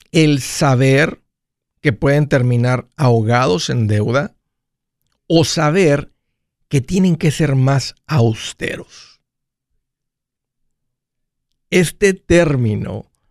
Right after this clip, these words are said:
esta palabra de austeridad, espanta a la gente más que los payasos de terror. Mejor tortúrenme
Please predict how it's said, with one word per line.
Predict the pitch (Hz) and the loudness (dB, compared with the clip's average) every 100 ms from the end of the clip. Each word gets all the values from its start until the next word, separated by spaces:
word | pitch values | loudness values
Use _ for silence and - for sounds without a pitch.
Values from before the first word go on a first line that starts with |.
| _ _ _ | _ _ _
esta | 190 185 - 202 | 0 0 0 -4
palabra | 175 - 143 139 139 156 151 131 123 | -4 -2 2 4 4 2 2 0 2
de | 120 120 | 2 4
austeridad, | 127 110 - - 139 123 127 147 123 117 165 _ _ _ _ _ | 2 0 -4 -2 0 2 2 2 0 -2 -6 _ _ _ _ _
espanta | 147 - - _ - 170 185 175 - 196 | -10 -10 -14 _ -4 -2 -2 -4 -4 -2
a | |
la | 165 131 123 | 0 -2 -4
gente | - 185 185 175 160 160 151 143 | -2 0 2 0 -2 0 2 2
más | 151 180 208 185 | 4 4 2 -2
que | - 175 | -2 2
los | 170 131 | 2 0
payasos | - - 139 135 165 196 185 175 | -4 -2 0 2 2 2 0 0
de | 147 127 | 2 0
terror. | - 107 107 139 214 254 - - _ _ _ _ _ _ _ _ _ _ _ _ _ _ _ _ _ - | 0 -2 0 0 2 0 -4 -10 _ _ _ _ _ _ _ _ _ _ _ _ _ _ _ _ _ -6
Mejor | 170 131 - 180 202 190 | 0 0 0 2 2 0
tortúrenme | - 151 131 - 226 269 262 240 226 208 | 0 0 0 0 2 4 2 2 0 0